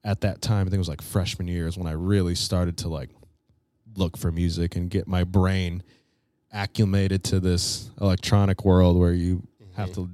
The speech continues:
Speaker 1: dig and quote unquote crate dig for tracks to, for your sets and shit.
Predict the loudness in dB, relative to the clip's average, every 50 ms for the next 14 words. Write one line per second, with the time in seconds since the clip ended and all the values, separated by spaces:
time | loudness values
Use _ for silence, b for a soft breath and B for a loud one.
0 | -6 -2 2 2 4 4 4 2 2 0 -2 -2 -4 -6 -8 -10 -16 _ _ _
1 | _ _ _ _ _ 4 6 6 6 6 4 2 2 2 2 2 4 4 4 2
2 | -2 -2 0 0 0 0 -2 0 0 -2 0 2 2 4 4 4 4 2 0 -4
3 | -6 -6 -6 -4 -4 -4 -4 -6 -10 -18 -20 _ _ _ _ _ _ _ _ _
4 | _ _ _ _ 0 2 2 2 0 0 0 0 0 0 -2 -4 -6 -6 -6 -4
5 | -4 -4 -4